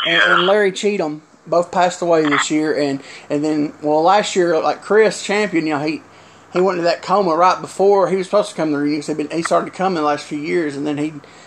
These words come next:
Speaker 1: went in that coma, like, right when it happened last year, uh, the reunion was. So, yeah, it's, it's, you know, it's sad, you know, but that's why I like go-, like I said, that's why I going down there, man, 'cause,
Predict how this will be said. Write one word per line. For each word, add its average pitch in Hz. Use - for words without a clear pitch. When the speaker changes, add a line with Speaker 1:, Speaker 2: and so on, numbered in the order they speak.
Speaker 1:
went 147
in -
that -
coma, 143
like, 143
right 147
when 151
it 117
happened 147
last 165
year, 135
uh, 135
the 139
reunion 160
was. 143
So, 143
yeah, 139
it's, 147
it's, -
you 139
know, 135
it's -
sad, 214
you 147
know, 143
but 151
that's 170
why 208
I 202
like 185
go-, 160
like 151
I -
said, 165
that's 151
why 170
I 139
going 147
down 139
there, 139
man, 143
'cause, 127